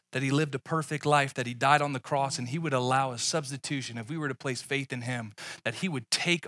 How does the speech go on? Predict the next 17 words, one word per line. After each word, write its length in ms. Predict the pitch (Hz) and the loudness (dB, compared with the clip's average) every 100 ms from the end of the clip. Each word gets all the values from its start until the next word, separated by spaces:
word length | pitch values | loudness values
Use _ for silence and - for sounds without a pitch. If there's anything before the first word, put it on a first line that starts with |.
| - | 0
our 160 | 151 | 0
sin 340 | 131 - 139 123 | 2 0 0 0
and 120 | 120 | 2
allow 360 | 123 131 156 | 4 6 6
us 140 | 151 147 | 4 0
to 120 | - | 0
live 260 | 120 139 139 | 0 2 0
in 80 | 131 | -2
his 160 | 139 | -4
perfection 760 | - 123 - 117 - - 110 110 - - - _ _ - | -6 -10 -8 -8 -6 -8 -10 -14 -18 -20 -20 _ _ -2
and 140 | 151 | 0
receive 380 | 131 - 175 139 | 0 0 -2 -2
the 100 | 131 | -4
reward 500 | 117 117 139 147 123 | -4 -4 -2 -2 -2
for 120 | - | -4
his 180 | 110 110 | -8 -8
perfection. 560 | - 107 110 98 - | -12 -12 -10 -10 -12